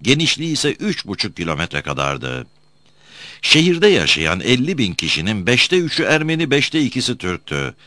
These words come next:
Ermeniler ilerici ve azimliydiler. Sayıca üstünlükleri ve Rusya'ya olan yakın mesafe dolayısıyla devrimci parti dikkate değer bir güç haline gelmişti.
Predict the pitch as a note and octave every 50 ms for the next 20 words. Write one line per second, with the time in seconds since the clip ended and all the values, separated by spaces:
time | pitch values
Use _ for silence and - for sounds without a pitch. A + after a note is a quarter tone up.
0 | _ _ - - D2 D2 C#2+ D2 D#2 D#2 D2 D2+ F2+ F2+ E2+ D#2 F#2+ F#2 F#2 F#2+
1 | F#2 F#2 E2+ C#3+ D3 A2 G2+ F2 F2 E2 D2+ F#2 F2+ D2+ D2 F2 F#2 E2+ C#2+ D2+
2 | C#2 C2+ C2 C2 B1+ A#1 _ _ - - - - - - - - - C#3 D3+ G#3
3 | A#3 E3+ E3+ A#2 F#2 E2 - - E2+ D#2 D#2+ D#2 - E2+ F2 F2+ F#2 F2 F#2+ F#2+
4 | A2+ - E2 - D3+ D3+ D3 C#3+ C3 C3 C3 C3+ B2 A2+ G#2+ A#2 A2+ - D#3 C3
5 | A2 A2+ G#2+ - G#2+ F#2+ - G#2+ A2 F2+ D#2 C#2+ D2+ D#2 D2+ D2 - A2 G2 E2
6 | D#2+ D#2 A2+ C3 C3+ A2 A#2 C3+ C3 A#2+ - F#3 - C#3 C#3 C3 - C3+ B2 A#2
7 | B2 - A#2+ A2 - C3+ A#2+ G#2+ G#2+ A#2+ A#2 G#2 G2 F#2+ G#2+ F#2+ D#2+ D2 A2 A2+
8 | - - F2+ E2 D#2 D2+ D#2+ F2 D#2 C#2+ D2 D2 C#2 C#2 D#2+ D#2+ - - C2+ C2
9 | C2 B1+ B1